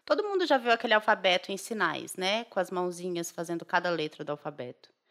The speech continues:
Quem olha aquilo pode pensar que quem conversa em língua de sinais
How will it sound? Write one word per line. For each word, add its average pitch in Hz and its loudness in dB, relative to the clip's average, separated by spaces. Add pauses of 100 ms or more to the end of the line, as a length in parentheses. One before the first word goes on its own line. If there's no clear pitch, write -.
Quem 294 4
olha 269 4
aquilo 220 -6
pode 208 -2
pensar 220 -4
que 226 -12
quem 247 -6
conversa 202 -2
em 185 -8
língua 170 -6
de 165 -14
sinais 202 0